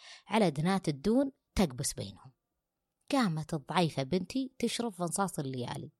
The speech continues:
فتحت الزير، ما أدري إيش لقفها على الزير، فتحت الزير وخلتها نست الغطاء، وطاحت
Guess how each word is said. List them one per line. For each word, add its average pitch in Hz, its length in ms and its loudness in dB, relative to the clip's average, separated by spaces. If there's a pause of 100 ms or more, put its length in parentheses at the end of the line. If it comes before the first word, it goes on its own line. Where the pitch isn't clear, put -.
(600)
فتحت - 540 -2
الزير، 147 500 -6 (120)
ما 165 120 0
أدري 156 140 0
إيش 143 220 -6
لقفها 131 440 -2
على 127 180 -4
الزير، 139 420 -6 (600)
فتحت - 380 -4
الزير 160 280 2
وخلتها 135 460 -2
نست 160 340 0
الغطاء، 117 440 -8 (600)
وطاحت 196 600 -2